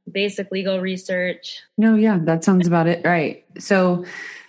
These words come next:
Speaker 2: yeah, you had a lot of classes packed into there. So
Speaker 1: Mm-hmm.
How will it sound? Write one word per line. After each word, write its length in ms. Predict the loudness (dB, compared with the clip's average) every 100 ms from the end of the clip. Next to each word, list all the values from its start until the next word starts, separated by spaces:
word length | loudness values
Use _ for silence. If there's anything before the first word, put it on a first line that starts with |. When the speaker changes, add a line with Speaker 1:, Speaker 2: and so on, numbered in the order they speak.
| _ _ _
Speaker 2:
yeah, 280 | 2 4 4
you 200 | 4 4
had 220 | 4 4
a 80 | 2
lot 400 | 2 0 2 2
of 80 | 0
classes 460 | 2 0 0 -4 -4
packed 320 | -4 -4 0
into 220 | 2 2
there. 380 | -2 -8 -8 -10 _ _ _
So 420 | -4 2 2 2
Speaker 1:
Mm-hmm. 440 | 2 0 0 -2